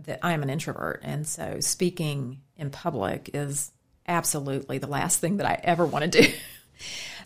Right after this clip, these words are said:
But I had an intern from Turner Ashby work with us last year,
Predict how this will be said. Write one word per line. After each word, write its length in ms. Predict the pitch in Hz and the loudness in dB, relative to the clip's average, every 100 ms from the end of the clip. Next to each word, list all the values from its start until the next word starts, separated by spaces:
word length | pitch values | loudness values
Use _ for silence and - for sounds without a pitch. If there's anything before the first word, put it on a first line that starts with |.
| - | 0
But 400 | 208 196 180 170 | 10 12 12 12
I 120 | 180 185 | 8 6
had 200 | 190 180 | 6 6
an 60 | |
intern 640 | 165 196 226 185 156 151 160 | 4 2 2 0 0 0 -4
from 280 | - 160 156 | -2 -2 0
Turner 240 | 170 156 | 0 0
Ashby 320 | 131 151 - | 0 0 -2
work 260 | 156 151 156 | -2 -2 -2
with 140 | 156 | -6
us 240 | 151 156 165 | -4 -2 -2
last 440 | 151 151 175 - | -4 -4 -2 -2
year, 360 | - - - 156 | -4 -6 -8 -10